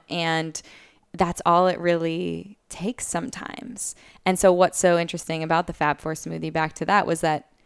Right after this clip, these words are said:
for a lot of these women who weren't even eating breakfast and then getting, like, a salad with quinoa and feta for lunch and maybe having, like,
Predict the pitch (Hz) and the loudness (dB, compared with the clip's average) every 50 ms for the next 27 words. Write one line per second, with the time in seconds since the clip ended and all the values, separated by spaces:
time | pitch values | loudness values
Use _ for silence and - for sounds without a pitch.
0 | _ _ _ _ - - 202 208 185 175 190 190 185 185 185 175 175 170 165 180 | _ _ _ _ -10 -2 0 0 2 2 2 2 2 2 0 -2 -4 -4 -4 -4
1 | 202 208 180 175 165 160 160 160 165 165 175 220 302 330 294 226 214 202 - - | -4 -2 -2 -4 -4 -4 -4 -4 -4 -2 -2 -2 0 0 0 0 0 -2 -6 -8
2 | _ _ - - - 190 180 175 175 170 175 170 160 160 - - 170 165 165 160 | _ _ -12 -8 -6 -4 -4 -4 -4 0 2 2 2 2 0 0 2 4 4 4
3 | 160 160 - - - - - 170 165 165 160 160 160 160 160 160 - - - - | 2 0 -2 -6 -12 -8 -6 -6 -4 -2 -2 -2 -2 -4 -6 -10 -14 -18 -20 -20
4 | - _ _ _ - 185 180 170 170 165 165 165 165 165 165 165 170 160 156 156 | -20 _ _ _ 0 2 2 2 2 0 0 -2 -4 -6 -4 -2 0 0 0 0
5 | 156 - - - - 170 170 - - 165 165 160 165 165 160 160 156 - - - | -2 -4 -8 -8 -6 -4 0 2 4 6 6 6 4 2 0 -2 -4 -6 -8 -8
6 | 170 160 160 160 156 156 156 156 - - 165 160 165 160 - - 170 160 160 156 | -6 -4 -2 0 0 0 0 -2 -2 -2 2 2 2 2 2 0 -4 -4 -4 -4
7 | 156 156 156 156 160 160 160 - - - - 170 170 160 156 156 160 165 160 160 | -4 -2 -2 -2 -4 -6 -6 -8 -6 -6 -4 -4 -2 -2 -2 -2 -2 -4 -4 0
8 | 160 156 165 160 156 160 156 156 151 156 156 - - | 0 0 0 -2 -4 -4 -4 -4 -2 -4 -4 -6 -12